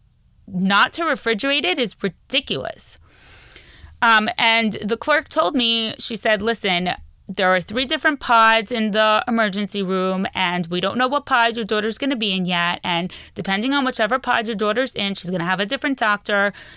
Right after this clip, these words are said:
So we need to find out first who her doctor is before they can order the lab," which, again, to me is absolutely ridiculous. I said, "Just put her in a pod. Whichever doctor's in charge of that pod, have them order the labs,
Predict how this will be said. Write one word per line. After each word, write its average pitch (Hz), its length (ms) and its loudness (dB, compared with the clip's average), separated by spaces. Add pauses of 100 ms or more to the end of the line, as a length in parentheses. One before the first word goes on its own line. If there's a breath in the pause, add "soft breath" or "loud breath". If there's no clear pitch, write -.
So 196 600 4
we 196 200 -2
need 220 160 -2
to 277 100 -2
find 233 260 0
out 226 120 0
first 294 320 2
who 277 160 -2
her 285 80 0
doctor 233 440 2
is 190 140 -2
before 208 340 -2
they 190 120 -2
can 196 180 -6
order 185 300 -2
the 175 120 -2
lab," 160 460 -4 (360 loud breath)
which, - 200 0
again, 269 360 2
to - 120 -4
me 240 140 0
is 226 120 -6
absolutely 220 460 -2
ridiculous. 185 560 -2
I 208 40 -2
said, 202 180 -2
"Just 233 180 -4
put 233 160 -2
her 320 100 0
in 381 120 0
a 302 40 0
pod. 170 460 -4 (420 loud breath)
Whichever 247 360 2
doctor's 254 460 2
in 233 80 -2
charge 208 300 -2
of 208 60 -4
that 208 180 -2
pod, 175 320 -2 (300 loud breath)
have 190 200 2
them 311 180 2
order 240 640 2
the 233 140 0
labs, 175 500 0